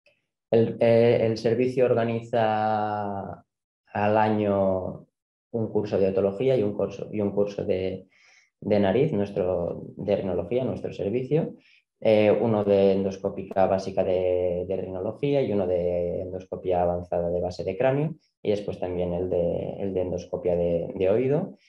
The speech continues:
Nosotros como residentes tenemos, digamos, derecho y pagado por el hospital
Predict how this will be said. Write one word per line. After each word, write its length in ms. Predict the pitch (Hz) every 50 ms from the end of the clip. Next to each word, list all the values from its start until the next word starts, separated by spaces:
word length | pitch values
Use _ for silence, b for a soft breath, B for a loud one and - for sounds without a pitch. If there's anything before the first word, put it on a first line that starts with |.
| B B _ -
Nosotros 400 | 113 113 110 120 113 120 110 -
como 200 | - 113 110 113
residentes 580 | 110 110 - - 120 123 131 131 - 151 -
tenemos, 720 | - 101 95 95 98 98 98 101 101 - - - - _ _
digamos, 540 | - 95 92 95 92 92 95 95 95 90 98
derecho 380 | 101 98 113 120 120 120 - 143
y 120 | 135 131
pagado 380 | 120 92 92 95 95 101 92 -
por 120 | 95 95
el 100 | 95 95
hospital 560 | 101 98 - - 110 - 113 117 120 127 -